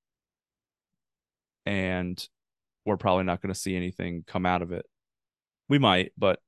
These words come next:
I doubt it. So I don't hate it. It's just another way to put a decent to good match on T V.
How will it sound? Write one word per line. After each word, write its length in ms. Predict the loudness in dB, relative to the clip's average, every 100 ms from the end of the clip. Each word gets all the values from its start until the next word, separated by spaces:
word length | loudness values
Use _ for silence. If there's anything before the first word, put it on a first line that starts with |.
| _ _
I 80 | -2
doubt 280 | 4 4 6
it. 120 | 2 -4 _ _ _ _ _
So 400 | -6 0 2 2 2
I 80 | 0
don't 160 | 0
hate 240 | 0 0 4
it. 180 | 2 0
It's 340 | -2 -2 -2 -4
just 280 | -4 -2 -2
another 340 | 0 2 2
way 280 | 2 2 0
to 140 | -2
put 260 | -2 -2 -2 -4
a 100 | -4
decent 520 | -2 -4 -4 -6 -8 -14 -6
to 100 | -4
good 280 | -2 -2
match 320 | 0 -2 -2 -4
on 240 | -4 -6
T 180 | -6 -4
V. 240 | -2 -2